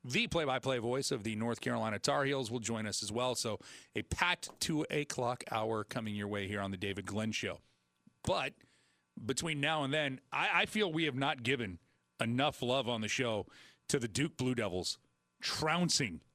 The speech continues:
of the Virginia Tech Hokies, forty-five to ten, where Quentin Harris just went in,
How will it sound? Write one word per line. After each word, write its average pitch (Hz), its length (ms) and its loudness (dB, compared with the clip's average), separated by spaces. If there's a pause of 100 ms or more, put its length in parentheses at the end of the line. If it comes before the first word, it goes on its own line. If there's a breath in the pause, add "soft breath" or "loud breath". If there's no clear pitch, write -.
(240)
of 127 200 4
the 123 80 2
Virginia 120 460 2
Tech 120 260 0
Hokies, 104 480 -2 (480 soft breath)
forty-five 139 680 2
to 110 80 -4
ten, 113 280 -4 (800)
where 127 280 2
Quentin 170 320 0
Harris 131 520 2 (260)
just 123 320 0
went 139 280 2
in, 123 240 -2